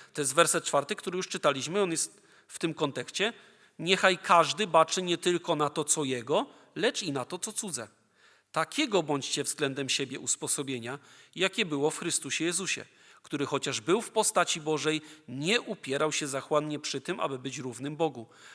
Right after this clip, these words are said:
lecz wyparł się samego siebie, przyjął postać sługi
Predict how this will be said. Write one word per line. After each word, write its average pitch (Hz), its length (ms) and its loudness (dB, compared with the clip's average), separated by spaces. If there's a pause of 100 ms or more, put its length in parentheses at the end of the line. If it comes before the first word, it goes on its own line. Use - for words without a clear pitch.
(100)
lecz 123 280 -4
wyparł 214 540 4
się 165 160 0
samego 160 440 0
siebie, 135 420 -4 (280)
przyjął 214 420 2
postać 180 420 0
sługi 131 440 -4